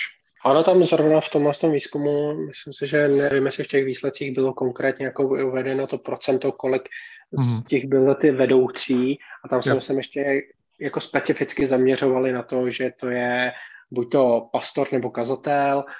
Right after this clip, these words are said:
Speaker 1: anebo že to je teda starší v církvi, jako teda je-, jeden z těch hlavních vedoucích. Nevím, jestli
Speaker 2: Mhm.
Speaker 1: tam byly zařazovaní třeba vedoucí mládeže a podobně. Ale ten výzkum ukázal, že přibližně čtyřicet tři procent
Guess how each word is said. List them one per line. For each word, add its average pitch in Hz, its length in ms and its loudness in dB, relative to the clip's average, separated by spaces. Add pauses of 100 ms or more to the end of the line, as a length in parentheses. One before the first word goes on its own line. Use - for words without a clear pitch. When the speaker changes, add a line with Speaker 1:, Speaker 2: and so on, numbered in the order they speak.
(260)
Speaker 1:
anebo 123 440 -2
že 127 180 -8
to 135 60 -4
je 127 140 -2
teda 123 580 -4
starší 127 800 -2
v - 140 -16
církvi, 127 300 -4
jako 123 200 -4
teda 123 320 -2
je-, 131 220 -2
jeden 127 180 -8
z - 40 -12
těch 123 180 2
hlavních 123 540 2
vedoucích. 123 560 0 (420)
Nevím, 127 200 0
jestli 123 160 2
Speaker 2:
Mhm. 127 60 2
Speaker 1:
tam 131 100 2
byly 131 160 0
zařazovaní 127 640 2
třeba 123 500 -4
vedoucí 127 380 -10
mládeže 120 380 -2
a 139 80 -8
podobně. 120 420 0 (300)
Ale 135 140 2
ten 147 140 4
výzkum 151 360 0
ukázal, 131 640 0
že 131 240 -2
přibližně 131 840 -4
čtyřicet - 500 -6 (120)
tři - 140 -4
procent 151 500 -2